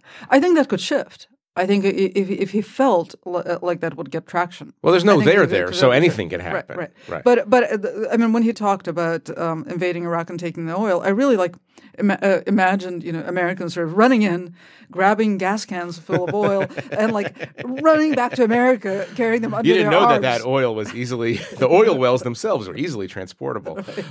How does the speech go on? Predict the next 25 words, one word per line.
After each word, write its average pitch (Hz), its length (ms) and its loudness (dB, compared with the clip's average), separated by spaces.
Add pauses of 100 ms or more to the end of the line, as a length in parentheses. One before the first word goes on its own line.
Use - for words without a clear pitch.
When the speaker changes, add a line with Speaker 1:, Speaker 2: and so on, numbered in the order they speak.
Speaker 1:
Right. - 80 -14
Speaker 2:
Uh, 113 540 4
Speaker 1:
But, 110 100 0
um, 98 280 -8
Speaker 2:
right. 120 220 0 (460)
Go 147 120 4
back 143 220 2
to 135 120 0
the, 113 220 2
go 123 120 0
back 139 200 2
to 135 80 -8
the 104 100 -6
Trump 104 480 -4
Speaker 1:
All 110 80 -8 (140)
right. 104 100 6
Speaker 2:
voter. 95 80 0
Speaker 1:
So, 285 240 0
so 370 160 0
the 370 80 0
Trump 392 220 -4
voter, 320 280 2 (120)
and 214 160 0
here, 285 580 0
um, 185 480 -4